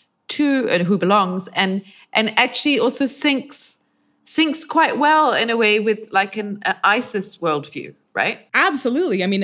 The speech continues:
Speaker 2: I think, I think of these groups as being very symbiotic in their approach to questions of the citizen. And, you know, the, I mean, I know that The Intercept published on this several years ago, but the notion of the gray zone, right?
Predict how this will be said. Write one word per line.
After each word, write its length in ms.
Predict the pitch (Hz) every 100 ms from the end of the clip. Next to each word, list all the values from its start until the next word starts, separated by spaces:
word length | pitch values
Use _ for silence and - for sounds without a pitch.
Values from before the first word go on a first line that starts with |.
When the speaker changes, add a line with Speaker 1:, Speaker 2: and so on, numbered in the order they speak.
| -
Speaker 2:
I 160 | 233
think, 320 | 339 240 - -
I 100 | 196
think 220 | 240 311 277
of 120 | 185
these 180 | 202 -
groups 280 | 180 180 190
as 240 | 185 185 _ _ _ -
being 180 | 233 208
very 260 | 202 233
symbiotic 840 | 226 226 220 214 294 - 254 - -
in 140 | - 202
their 160 | 185
approach 480 | 180 - 240 285 -
to 260 | - 180 160
questions 480 | - 185 196 180
of 100 | 175
the 80 | 170
citizen. 560 | - 165 180 - 285 285
And, 200 | 180 180 _ - - _
you 120 | 285 254
know, 160 | 208
the, 240 | 196 - 202
I 60 |
mean, 160 | 214 196
I 60 |
know 200 | 202 202
that 380 | 202 180 - -
The 140 | 185 165
Intercept 640 | 202 - 208 - 175 - -
published 400 | 185 175 165 185
on 200 | 175 175
this 280 | 175 175 -
several 380 | - 185 185 196
years 260 | 180 175
ago, 300 | 170 160 156 196
but 300 | 185 175 - - _ -
the 120 | 190
notion 360 | 233 226 226 247
of 140 | 220
the 60 | 214
gray 320 | 196 214 240
zone, 400 | 196 151 - - -
right? 380 | 180 175 175